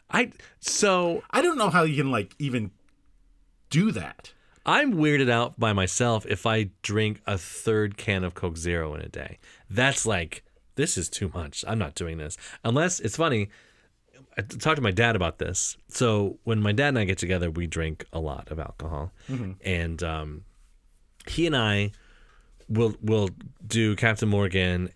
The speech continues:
Speaker 1: and Diet Coke.
Speaker 2: Mm-hmm.
Speaker 1: And in a full day, if it's, like, a full Saturday, we'll go through a twelve pack of Diet Coke
Speaker 2: Mm-hmm.
Speaker 1: in a day. That means we have both drank the equivalent of a six, not the equivalent, we've both drank six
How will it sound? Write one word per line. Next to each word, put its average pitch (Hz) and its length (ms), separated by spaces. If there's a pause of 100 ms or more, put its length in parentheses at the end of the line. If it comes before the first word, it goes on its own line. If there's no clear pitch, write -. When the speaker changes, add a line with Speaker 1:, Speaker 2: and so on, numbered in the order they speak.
Speaker 1:
and 90 440
Diet 85 240
Coke. - 400 (120)
Speaker 2:
Mm-hmm. 120 220
Speaker 1:
And 98 520 (420)
in 113 120
a 104 60
full 135 320
day, 107 320
if 117 140
it's, 113 100
like, 110 140
a 95 80
full 92 300
Saturday, 98 680 (640)
we'll 147 120
go 185 200
through 170 240
a 120 80
twelve 113 580
pack 82 400
of 85 140
Diet 82 260
Coke - 480
Speaker 2:
Mm-hmm. 127 220 (100)
Speaker 1:
in 85 140
a 78 60 (100)
day. - 420 (600)
That 98 180
means 104 320
we 104 80
have 87 200
both 104 260
drank 92 420 (120)
the 87 180
equivalent 87 340
of 80 60
a 80 40
six, - 480
not 101 140
the 95 80
equivalent, 85 380
we've 98 160
both 101 200
drank 95 180
six - 460